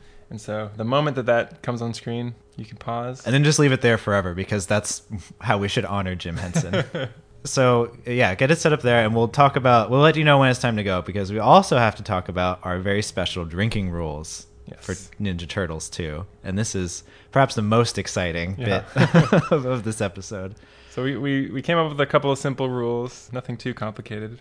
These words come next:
Speaker 1: I guess we can just take turns listing them off.
Speaker 2: Yeah.
Speaker 1: So the first one, anytime someone eats pizza.
Speaker 2: Uh, the second one, whenever ooze is spoken or seen.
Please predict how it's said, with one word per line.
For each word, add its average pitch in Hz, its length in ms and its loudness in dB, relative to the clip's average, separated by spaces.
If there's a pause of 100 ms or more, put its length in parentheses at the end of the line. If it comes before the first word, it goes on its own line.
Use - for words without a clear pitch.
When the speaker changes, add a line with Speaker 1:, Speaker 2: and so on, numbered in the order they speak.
(120)
Speaker 1:
I - 60 -16
guess 110 160 -14
we 107 60 -12
can 110 100 -8
just 107 180 -12
take 110 180 -10
turns 131 420 -6
listing 127 280 -4
them 113 140 -4
off. 127 320 -2
Speaker 2:
Yeah. 139 260 0 (200)
Speaker 1:
So - 120 -10
the 113 80 -12
first 160 260 -4
one, 139 320 -2 (480)
anytime 135 400 -2
someone 135 300 -2
eats 131 220 -6
pizza. 170 520 -6 (600)
Speaker 2:
Uh, 110 200 0
the 101 80 -4
second 120 260 0
one, 117 240 2 (600)
whenever 123 480 0 (160)
ooze 135 600 6
is 104 600 -6
spoken 123 680 -2
or 160 300 2
seen. 104 640 -4